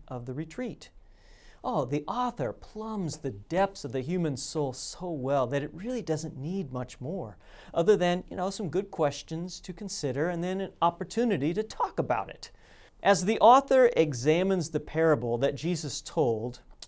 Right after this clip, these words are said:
you will have a chance to consider yourself. You know, why am I searching for approval through my work,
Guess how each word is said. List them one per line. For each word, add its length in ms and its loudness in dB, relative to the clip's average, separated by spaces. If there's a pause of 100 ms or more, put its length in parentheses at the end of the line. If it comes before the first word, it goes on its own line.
you 120 2
will 100 6
have 220 0
a 20 -6
chance 460 -6
to 340 -8
consider 540 -6
yourself. 760 -6 (840)
You 80 -12
know, 100 -10
why 680 -4
am 240 -10
I 160 -6
searching 840 -8
for 220 -10
approval 800 -6
through 180 -12
my 180 -8
work, 600 2